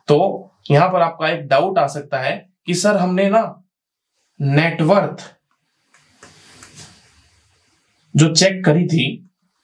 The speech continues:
वो करी थी हमने stand alone basis के ऊपर। कैसे check करी थी हमने? Stand alone। आपका नेटवर्थ पांच सौ करोड़ है या नहीं, ढाई सौ करोड़ है या नहीं,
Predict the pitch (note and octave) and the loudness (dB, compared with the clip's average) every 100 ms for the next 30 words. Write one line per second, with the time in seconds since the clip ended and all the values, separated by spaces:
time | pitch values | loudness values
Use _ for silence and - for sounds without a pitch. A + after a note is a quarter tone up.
0 | _ _ D#3+ F3+ F3 F3+ F#3+ F3+ F3+ G3 | _ _ 2 2 0 -2 -2 -2 0 -2
1 | - E3 F3 G#3+ G#3 D3 C#3 C#3 C#3 - | -2 0 0 0 0 -2 -2 -6 -10 -14
2 | _ - C3+ C3 C3 - - - - - | _ -6 -2 -2 -4 -8 -8 -8 -10 -4
3 | C3+ D#3+ D#3+ D#3 D3+ D#3 E3 D3+ E3 - | -2 0 -2 -2 -2 0 0 -2 -2 -6
4 | - _ - C#3 C#3 A#2+ A#2 - - _ | -16 _ -4 0 0 -2 -6 -8 -14 _
5 | _ _ - _ - B2+ - C3 C3 C3+ | _ _ -20 _ -4 -2 0 0 0 0
6 | B2 - A#2+ A#2 C#3+ A#2+ A#2+ A#2+ A#2+ A#2+ | 2 0 0 -2 -4 0 0 0 -2 -2
7 | A#2 A#2 A#2+ A#2 A#2 A2+ A#2 A#2 A2+ A2+ | -2 -4 -6 -6 -6 -4 -4 -2 -2 -2
8 | A#2 G3 | 0 -2